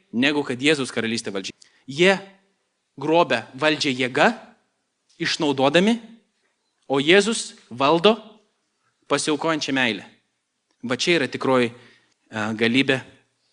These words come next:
ir valdžia, ir taip atrodo Jėzaus karalystė. Jisai per savo mirtį ant kryžiaus,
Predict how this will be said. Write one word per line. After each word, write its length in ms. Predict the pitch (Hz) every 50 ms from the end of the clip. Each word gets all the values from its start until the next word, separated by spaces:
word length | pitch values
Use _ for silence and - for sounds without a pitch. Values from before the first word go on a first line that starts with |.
| _ _
ir 300 | 117 117 113 110 110 107 110 - _ _ _ _ _ _ _ _ _ _ - _
valdžia, 440 | 120 110 104 107 104 - 143 147 143 -
ir 160 | - 123 117 -
taip 240 | - 160 156 147
atrodo 380 | 131 113 - 123 120 117 120 117 - - _ _ _ _ _ _ - _
Jėzaus 340 | - 110 120 120 120 113 -
karalystė. 480 | - 117 110 107 107 104 - - - - _ _ _ _ _ _ _ _
Jisai 460 | 117 117 120 - - 190 208 208 185 - - - - _ _ _ _ _ _
per 140 | - 127 131
savo 200 | - - 160 151 143
mirtį 380 | 156 170 170 - - - 95 - - _ _
ant 200 | - 120 127 123
kryžiaus, 480 | 143 160 151 139 123 98 - - -